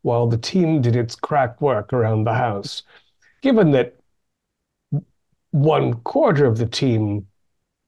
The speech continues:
uh, m-, has further mangled his recent injuries by throwing himself through the glass, possibly onto a shrubbery or a iron fence, uh, that Davidge is here not searching for anything.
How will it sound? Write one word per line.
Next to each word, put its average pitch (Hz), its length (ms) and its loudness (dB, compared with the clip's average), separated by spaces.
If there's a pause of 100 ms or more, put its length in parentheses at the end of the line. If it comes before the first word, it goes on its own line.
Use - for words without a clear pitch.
(460)
uh, 101 480 0 (100)
m-, 135 360 2 (580)
has 120 440 0
further 190 500 4
mangled 127 600 2
his 117 220 0
recent 120 340 -2
injuries 110 520 -2
by 123 200 -2
throwing 131 320 0
himself 113 500 -2 (380)
through 131 200 0
the 120 100 0
glass, 120 500 -2 (400)
possibly 123 400 0
onto 117 280 2
a 107 40 0
shrubbery 120 580 -2
or 110 120 -2
a 101 220 -6 (140)
iron 123 280 0
fence, 123 520 -4 (1000)
uh, 120 600 0
that 143 220 0
Davidge 139 420 2
is 120 120 -2
here 131 180 0
not 131 340 0
searching 127 460 -2
for 131 160 -4
anything. 113 640 0